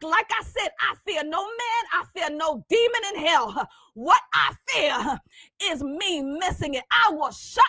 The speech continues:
my mouth. I will zip my mouth closed before I utter a word because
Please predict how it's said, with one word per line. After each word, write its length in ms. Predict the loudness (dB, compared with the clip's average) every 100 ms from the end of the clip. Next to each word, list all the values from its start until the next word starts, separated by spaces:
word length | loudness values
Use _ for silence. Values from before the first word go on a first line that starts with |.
| 4
my 200 | 2 4 4
mouth. 300 | 2 0 -2
I 200 | 2 4 2
will 200 | -2 -8
zip 260 | -6 -4 -4
my 320 | -2 2 2 2
mouth 280 | 0 0
closed 520 | -4 -2 2 2 0 -4 -6 _ _ 0
before 300 | 0 2 6 6 8
I 160 | 2 2 4
utter 600 | 6 8 6 2 2 0
a 0 |
word 580 | 2 4 4 2 -4 -12 _ _ _ _ _ _ _ _ _ _
because 360 | -8 -4 -4 -4